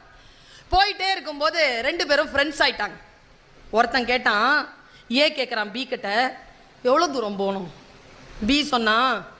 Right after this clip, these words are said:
"அஞ்சு கிலோமீட்டர்." "நானும் அஞ்சு கிலோமீட்டர் தான் போகணும்."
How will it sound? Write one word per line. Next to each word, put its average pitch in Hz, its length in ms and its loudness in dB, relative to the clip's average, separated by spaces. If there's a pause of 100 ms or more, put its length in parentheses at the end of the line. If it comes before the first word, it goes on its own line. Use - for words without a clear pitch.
(360)
"அஞ்சு 208 260 -4
கிலோமீட்டர்." 202 480 -2 (600)
"நானும் 339 320 2
அஞ்சு 240 220 -6
கிலோமீட்டர் 226 400 -6
தான் 226 120 -6
போகணும்." 160 280 -16